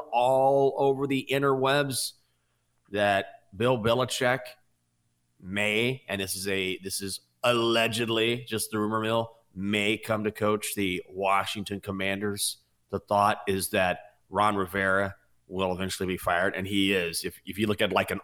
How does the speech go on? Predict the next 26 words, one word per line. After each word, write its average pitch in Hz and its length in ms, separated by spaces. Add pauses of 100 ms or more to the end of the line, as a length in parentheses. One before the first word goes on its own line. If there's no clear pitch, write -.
offshore 92 480
book, 90 380 (360)
he's 95 220
the 95 80
favorite 90 280
to - 60
be 95 60
the 87 80
first - 300
coach 95 200
fired 90 640
in 92 80
the 95 120
N 92 100
F 87 180
L 90 300 (240)
at 87 120
two 104 160
to 92 80
one. 90 360 (580)
But 110 160
the 147 120
thought 120 300
is 104 200
because 113 540
Belichick 107 580